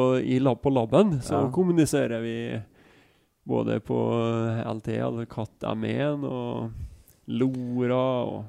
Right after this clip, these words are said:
Speaker 1: ja da, så vi, og blåtann, så vi har
Speaker 2: Spørs, Odd Rikard,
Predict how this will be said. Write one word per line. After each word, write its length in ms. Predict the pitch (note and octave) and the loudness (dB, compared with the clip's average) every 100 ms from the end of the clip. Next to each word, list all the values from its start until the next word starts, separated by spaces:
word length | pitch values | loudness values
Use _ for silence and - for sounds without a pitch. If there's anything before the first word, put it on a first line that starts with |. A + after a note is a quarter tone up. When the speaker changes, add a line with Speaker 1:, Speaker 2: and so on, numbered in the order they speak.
| - | -12
Speaker 1:
ja 200 | - A#2+ | -6 -2
da, 140 | C#3 | -2
så 160 | A2 B2+ | -2 -6
vi, 120 | B2 B2 A#2 A2 - _ _ _ _ | -6 -4 -6 -8 -12 _ _ _ _
og 260 | - D3 D#3 | -12 -10 0
blåtann, 500 | F3 F#3+ D3 G#2 G2+ - | 4 4 2 -2 -6 -10
så 140 | B2+ | -6
vi 80 | A#2+ | -4
har 400 | A#2+ A#2 A2 A2 - - - - | -4 -6 -6 -10 -14 -14 -14 -14
Speaker 2:
Spørs, 300 | - D2 F#2 | -10 -6 -4
Odd 100 | F#2 | -2
Rikard, 240 | F#2 G2+ | 0 -2